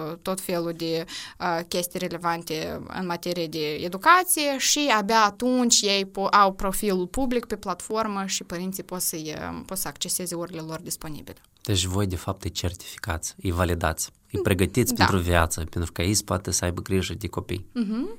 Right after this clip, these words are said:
Speaker 1: Și, uh, să știi că foarte multe din informația pe care noi le vrem, ea este despre comunicare și e foarte utilă,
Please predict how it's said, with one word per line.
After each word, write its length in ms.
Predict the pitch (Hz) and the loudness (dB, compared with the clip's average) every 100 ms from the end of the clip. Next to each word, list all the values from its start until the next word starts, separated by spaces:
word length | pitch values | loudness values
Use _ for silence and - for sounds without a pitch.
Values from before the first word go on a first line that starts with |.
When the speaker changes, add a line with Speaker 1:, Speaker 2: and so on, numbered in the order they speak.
| - | 4
Speaker 1:
Și, 300 | - 320 294 | 8 8 6
uh, 60 | 285 | 0
să 140 | 277 294 | 0 2
știi 240 | - 392 | 2 2
că 180 | - 320 269 | 4 4 4
foarte 400 | - 311 320 262 | 4 4 4 2
multe 220 | 254 254 | 2 0
din 80 | 220 | -2
informația 440 | 226 226 233 233 | -2 0 0 -2
pe 60 | - | -2
care 200 | 220 220 | -2 0
noi 300 | 214 208 208 | 2 2 0
le 80 | 196 | 0
vrem, 300 | 240 339 339 | 0 2 2
ea 120 | 240 240 | 4 4
este 500 | 240 233 - 214 202 - - | 4 2 0 0 0 -6 -10
despre 360 | 202 233 226 233 | 2 2 4 2
comunicare 640 | 226 214 196 190 262 285 | 0 0 -2 0 2 2
și 180 | 254 - | 2 2
e 60 | 214 | 4
foarte 400 | - 277 269 240 | 4 4 4 0
utilă, 380 | 226 269 277 | 2 4 6